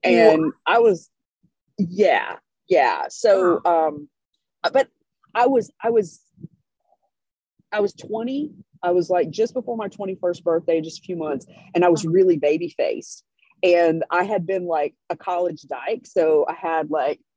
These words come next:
Speaker 1: been, uh, my head had been shaved. So my hair was, like, super short.
Speaker 2: Yep.
Speaker 1: They thought I was a cop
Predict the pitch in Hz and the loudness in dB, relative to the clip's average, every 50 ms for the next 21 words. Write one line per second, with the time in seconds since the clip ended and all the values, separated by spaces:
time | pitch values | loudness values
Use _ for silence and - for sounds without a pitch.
0 | _ _ _ _ - 175 151 208 190 180 - - 180 175 175 170 196 - - 175 | _ _ _ _ -8 -4 -4 -4 -4 -6 -6 -6 -6 -6 -6 -6 -4 0 2 4
1 | 180 190 196 220 190 180 202 208 208 - - 190 208 214 240 240 214 - 175 156 | 4 2 2 -2 -4 -4 -6 -10 -12 -10 -10 -6 -4 -4 -4 -4 -4 -6 -6 -6
2 | 139 135 - 165 170 170 175 180 147 135 143 117 208 - - 175 170 - 202 180 | -6 -6 -2 0 0 0 0 -2 -4 -4 -6 -8 -8 -12 -16 -18 -12 -10 -10 -10
3 | - - 139 147 185 233 - - _ _ _ _ _ _ _ _ _ - 180 175 | -6 -2 0 0 2 0 -2 -4 _ _ _ _ _ _ _ _ _ -10 -8 -8
4 | 165 - - - 196 185 247 262 311 196 165 151 156 - - - - 180 - | -8 -6 -4 -4 -2 2 2 4 4 4 4 2 -2 -6 -10 -12 -12 -12 -12